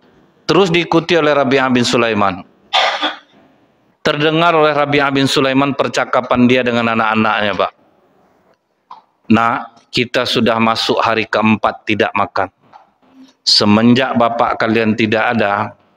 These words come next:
susah kita untuk mencari hidup." Cuman itulah, Bu, orang miskin yang sebenarnya itu, itulah, Bu, ya. Dia punya harga diri, tidak mau meminta-minta kepada orang, Pak.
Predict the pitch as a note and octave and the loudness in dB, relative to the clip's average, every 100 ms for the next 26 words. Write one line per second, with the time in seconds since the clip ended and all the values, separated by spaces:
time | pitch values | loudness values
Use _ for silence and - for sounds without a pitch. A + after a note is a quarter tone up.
0 | _ _ - - _ _ - - - C#3 | _ _ -18 -18 _ _ -6 -2 2 2
1 | - D#3+ C#3 A2+ A2 G2+ A2 G2+ - - | 2 0 0 -2 -2 0 0 2 0 0
2 | G#2+ G#2+ G2+ G2+ F#2 G2+ - _ _ _ | 0 0 0 0 0 -2 -2 _ _ _
3 | _ _ - - _ - C3 D#3+ D#3 C3 | _ _ -20 -20 _ 0 2 2 0 -2
4 | D#3+ C#3+ A#2 G#2 G2 - B2+ C3+ C3+ - | 2 2 2 2 2 2 2 2 0 0
5 | - D#3 C#3+ A#2+ C#3 B2 A#2+ A#2+ A#2 A#2 | 0 0 0 0 0 4 4 2 0 -2
6 | A2 C#3 B2+ D3 C3 G2 G2 G2+ A2 - | 2 2 2 2 2 0 0 0 -4 -12
7 | - - - - A#2+ C#3+ C3+ B2+ B2+ A#2 | -20 -20 -20 -4 -2 0 2 2 2 0
8 | A2+ A2+ A2 A2+ A2+ G2 - A#2+ B2+ B2 | -2 -2 0 0 0 -4 -4 -2 -2 0
9 | A2+ A#2 C3 A#2+ A2 G#2 G#2+ G#2+ G2+ G2 | 2 4 4 2 2 0 0 0 0 0
10 | A#2 F3 - _ - A2+ G#2 G#2 G2+ G2 | -2 -2 -8 _ -4 0 2 2 4 2
11 | F#2+ - | -2 -6